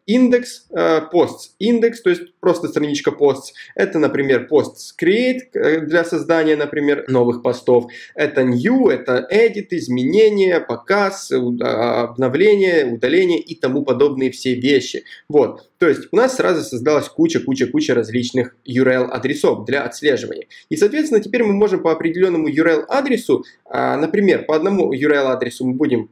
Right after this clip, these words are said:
отображать все данные, по другому мы будем создавать посты, по третьему сохранять посты и так дальше. Вот.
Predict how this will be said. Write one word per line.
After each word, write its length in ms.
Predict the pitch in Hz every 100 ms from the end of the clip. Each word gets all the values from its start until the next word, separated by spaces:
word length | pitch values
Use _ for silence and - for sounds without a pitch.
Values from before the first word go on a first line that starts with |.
| _ -
отображать 560 | - 123 120 107 127
все 380 | - 190 202 196
данные, 600 | 196 175 208 208 220 220 - -
по 120 | 220
другому 380 | 202 202 185 127
мы 200 | 123 120
будем 240 | 131 120 107
создавать 500 | 127 113 175 247 247
посты, 340 | 220 - 214
по 120 | 202
третьему 340 | 127 127 117 110
сохранять 460 | 120 123 156 196
посты 260 | 170 - 143
и 40 |
так 160 | 131 113
дальше. 360 | - - - -
Вот. 240 | 110 -